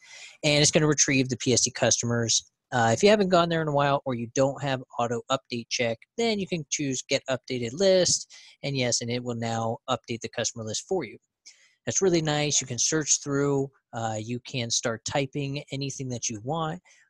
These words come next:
Uh, it'll move to the customer that you're searching for. You can sort by any of these fields that you're looking, uh, uses a web services pack, and just find a lot of information.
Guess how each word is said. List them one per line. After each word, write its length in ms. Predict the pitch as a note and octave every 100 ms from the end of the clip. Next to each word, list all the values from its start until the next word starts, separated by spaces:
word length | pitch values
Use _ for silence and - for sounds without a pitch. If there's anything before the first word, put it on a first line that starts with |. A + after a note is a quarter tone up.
| -
Uh, 100 | A2+
it'll 200 | A2+ A2+
move 420 | A#2 C3 C3+ C3+ -
to 500 | - C3+ B2+ B2 B2 _ _
the 280 | B2+ A#2 A2
customer 340 | - C#3 - A2+
that 200 | A2 -
you're 60 |
searching 340 | - F3+ - C#3
for. 340 | C3+ B2+ C#3+ _ _ _ -
You 100 | A#3
can 140 | E3
sort 420 | - - C#3+ D#3+ - _ B2
by 480 | A#2+ A#2 A#2 A#2+ A#2+ _ C3+
any 200 | A#2+ A2+
of 120 | G#2+
these 180 | G#2 -
fields 480 | - G#3 G3 F#3 E3
that 180 | E3
you're 80 | F3
looking, 460 | D#3 D3 D3 C#3 C#3 - _ _
uh, 180 | B2 A2
uses 280 | A2+ B2 A#2+
a 80 | A2+
web 180 | G#2+
services 460 | - E3 C#3+ C3+ C3+
pack, 640 | - C#3 C3 C3 C3 - -
and 500 | B2+ A#2+ B2 B2 B2 - - _
just 160 | A3+ -
find 140 | A3
a 20 |
lot 160 | G3+ F#3+
of 80 | E3+
information. 580 | D3+ C3 A#2 A2+ B2